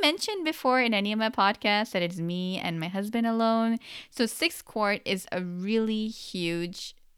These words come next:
dish for just two people. And I didn't know that. Like I said, not a big fan of cooking. That means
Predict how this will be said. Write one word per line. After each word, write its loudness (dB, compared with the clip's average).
dish 0
for 0
just -2
two -6
people. -4
And 0
I 4
didn't 2
know 4
that. -2
Like -2
I 2
said, 2
not 4
a 6
big 2
fan 2
of -4
cooking. -2
That 2
means -6